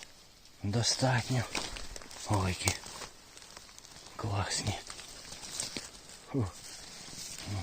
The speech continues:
це якийсь великий дуже... Ну, подивимося до нього. Ну, та ще ніби добрий.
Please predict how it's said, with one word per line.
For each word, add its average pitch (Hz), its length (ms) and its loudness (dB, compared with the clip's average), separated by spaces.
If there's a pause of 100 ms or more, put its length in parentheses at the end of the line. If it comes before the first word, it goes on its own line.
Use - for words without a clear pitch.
це 110 140 0
якийсь - 380 2
великий - 420 2
дуже... 147 320 10 (720)
Ну, 107 100 6
подивимося 107 520 6
до - 120 0
нього. 127 400 12 (920)
Ну, 98 80 2
та 98 140 0
ще - 180 4
ніби 107 280 6
добрий. 156 460 6